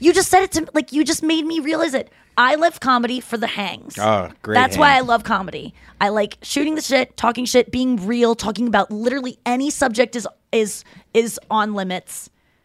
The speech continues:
Speaker 1: The, no, there's no gross level of, like, disgusting anyone or just everyth-, and everyone's emotionally kind of more, um, open now. And I said to him, I was like, I kept checking on you to be like, "Oh, he's being quiet right now. Like, he's probably really bored and wants to leave."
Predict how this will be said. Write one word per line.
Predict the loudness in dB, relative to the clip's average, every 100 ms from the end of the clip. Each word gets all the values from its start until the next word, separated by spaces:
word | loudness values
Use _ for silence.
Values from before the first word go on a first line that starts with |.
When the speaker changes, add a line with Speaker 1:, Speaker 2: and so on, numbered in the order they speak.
| _ _ _ -8
Speaker 1:
The, | -4
no, | 2 4 4
there's | 4 2
no | 2 0
gross | 2 2 2 0 -12
level | -16 0 2 4 4
of, | 4 2
like, | -2 -2
disgusting | -6 -2 0 0 -2 0
anyone | 0 0 0 0 0 -2
or | -2 -4 -6 -20 -12
just | -10 4
everyth-, | 4 4 -4 -2
and | 0 2
everyone's | 2 2 0
emotionally | 2 2 2 -2 -8
kind | -6 -4
of | -4
more, | 0 2 4 2 -2 -16 _ _ 2
um, | 4 2 0 2
open | 2 6 4 6
now. | 4 4 4
And | 2 0 0 -4 -8 -20 -20 _ _ 0
I | 2 2
said | 4 4 4 -4 _ -10
to | -6
him, | -4 -4
I | -8
was | -10
like, | -8
I | -8
kept | -4 -6 -4
checking | 0 0 2 -2
on | -4 -4
you | -6
to | -8
be | -6
like, | -6 -6 -10 _ _ _
"Oh, | 0
he's | 0 0
being | -2 -2
quiet | 0 0 2 -2
right | -6
now. | -6 -6
Like, | -6 -8
he's | -8 -8
probably | 0 0 0
really | -2
bored | -4 -2 -4
and | -4
wants | -10 -10
to |
leave." | -6 -4 -4